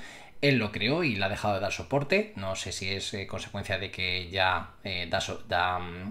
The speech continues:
este soporte Epic directamente o por, por alguna otra razón. El caso es que él fue el primero que creó un plugin que me permi-, que permitía importar B D Bs directamente en Unreal.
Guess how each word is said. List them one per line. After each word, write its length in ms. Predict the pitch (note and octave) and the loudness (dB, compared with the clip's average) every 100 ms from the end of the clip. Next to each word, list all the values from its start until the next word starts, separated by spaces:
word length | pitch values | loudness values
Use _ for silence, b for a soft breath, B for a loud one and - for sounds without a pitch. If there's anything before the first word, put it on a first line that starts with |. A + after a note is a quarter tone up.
| - | -2
este 200 | G2+ G2 | -2 -4
soporte 580 | F2+ E2+ F#2 F2+ F2 F#2 | -4 -4 -2 0 2 2
Epic 240 | F#2+ F2+ | 0 -2
directamente 600 | F#2+ F2+ - F2+ A#2 F2 | -2 -2 -2 0 0 0
o 200 | D#2+ E2 | -2 -2
por, 280 | - D#2+ D#2+ | -2 -4 -4
por 260 | - - E2 | -6 -4 0
alguna 200 | E2 F2+ | 0 0
otra 120 | F#2 | -2
razón. 300 | F#2+ C#3+ E3 B B - | 2 2 0 B B -4
El 100 | A#2 | 0
caso 200 | A#2+ C#3+ | 2 2
es 80 | |
que 180 | - A#2 | 2 0
él 120 | A2 | 0
fue 300 | G#2 A2 A2+ | -2 0 2
el 160 | B2 G#2 | 2 0
primero 360 | G#2 F#2+ A2 A2 | -4 -2 -2 -2
que 80 | |
creó 200 | G#2+ F#2 | -2 0
un 100 | G#2 | 0
plugin 340 | G2+ G2+ G#2 A#2 | -2 -2 0 0
que 100 | G2+ | 0
me 180 | F#2 F2 | -4 -4
permi-, 320 | F#2 F#2 F2 | -6 -6 -4
que 200 | F#2+ F#2 | -2 -2
permitía 340 | F#2 F#2 F#2+ | -4 -4 -4
importar 400 | G2+ G2 F#2 G2+ | -2 -2 -2 -2
B 80 | F#2+ | -2
D 80 | F2 | -4
Bs 140 | F#2+ | -2
directamente 460 | F#2+ E2+ E2+ F2 F#2+ | -4 -2 -4 -4 -6
en 40 | |
Unreal. 360 | D#2+ D#2 D2 | -6 -4 -4